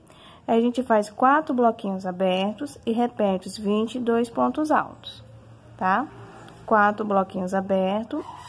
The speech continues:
e aqui vinte e dois pontos altos. E finaliza a carreira com três bloquinhos abertos, tá?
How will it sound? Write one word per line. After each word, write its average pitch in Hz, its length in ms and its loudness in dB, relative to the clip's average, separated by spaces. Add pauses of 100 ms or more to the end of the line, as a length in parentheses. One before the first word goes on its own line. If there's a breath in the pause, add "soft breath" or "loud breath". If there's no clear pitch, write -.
(160)
e 240 140 2
aqui 254 320 -2
vinte 233 340 0
e 269 40 -6
dois 220 260 2
pontos 240 420 0
altos. 185 360 -2 (360 loud breath)
E 302 120 -2
finaliza 294 560 2
a - 20 2
carreira 254 500 0
com 269 300 0
três 233 460 0
bloquinhos 226 560 0
abertos, 233 580 -2
tá? 233 300 -2